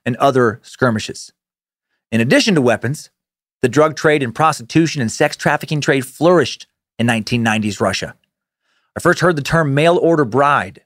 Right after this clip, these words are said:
in regards to Russia in the nineties, when many Russian women, desperate to escape lives of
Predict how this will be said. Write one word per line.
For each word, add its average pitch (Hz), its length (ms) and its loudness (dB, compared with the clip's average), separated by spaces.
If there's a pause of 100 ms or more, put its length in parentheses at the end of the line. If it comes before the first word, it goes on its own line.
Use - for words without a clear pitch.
(160)
in 120 80 0
regards 127 440 0
to - 120 -4
Russia 127 320 0
in 117 80 -6
the 107 60 -2
nineties, 120 460 -2
when 98 260 -6
many 160 260 2
Russian 147 380 0
women, 131 260 0
desperate 156 400 0
to 147 100 0
escape 139 300 0
lives 131 300 2
of 92 100 -8